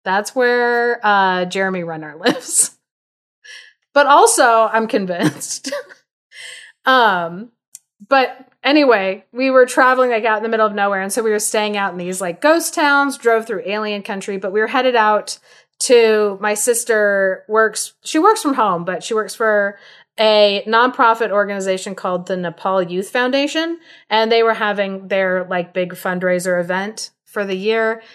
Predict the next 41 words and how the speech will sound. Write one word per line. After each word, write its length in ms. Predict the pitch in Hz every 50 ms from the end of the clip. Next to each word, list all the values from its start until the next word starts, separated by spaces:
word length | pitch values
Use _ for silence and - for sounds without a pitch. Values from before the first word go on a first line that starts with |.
| _ _
And 220 | - 196 196 196
so 400 | 196 - 214 208 190 190 185 185 185
that 120 | - 190
was 120 | 185 190 190
the 80 | 196
first 240 | 190 190 185 180 180
time 180 | - 190 180 180
that 120 | 175 170
she, 480 | - - 220 202 196 190 185 185 185 -
since 300 | - - 247 254 262 -
the 80 | - 226
pandemic, 580 | - - 220 185 170 170 185 233 262 226 -
I 80 | 170 160
think, 340 | 156 - - 233 214 190 -
was 280 | 185 175 170 175 - _ _ 202 196 _ _ _ _ - 208 190
going 340 | - 220 220 220 220 220 226
to 80 | 269
be 400 | 220 185 208 208 208 202 196 196
in, 140 | 185 196 196 185
like, 180 | 180 180 180
the 80 | - 202
same 340 | - - 202 190 190 190 190
room 240 | 185 185 185 180
as 180 | 180 175 185 -
her 120 | 240 220
coworkers. 880 | 208 - - 202 190 190 196 214 214 208 - 254 262 277 302 311 - - _ - - - - - - - - - _
Um, 640 | - 226 233 226 214 202 190 175 170 170 175 202 196 - - _ _ _ _ _ _ _ _ _ _ - - -
and 140 | 220 226 254
so 420 | - - 240 226 226 220 214 214 214
we, 300 | 226 254 262 226 202 - -
it 120 | 240 240
was 160 | 240 233 226
a, 260 | 240 214 208 208 208 - _ _ -
it 60 | 226
was 140 | 233 226 214
a 40 | 196
road 320 | 190 214 226 226 220 208
trip 380 | - - 208 175 165 160 - - - _ _ _ -
out 260 | - 196 190 190 185 -
there. 440 | 185 165 165 160 156 170 180 _ _ _ _
Um, 680 | - 208 208 202 196 190 185 175 165 165 160 165 180 180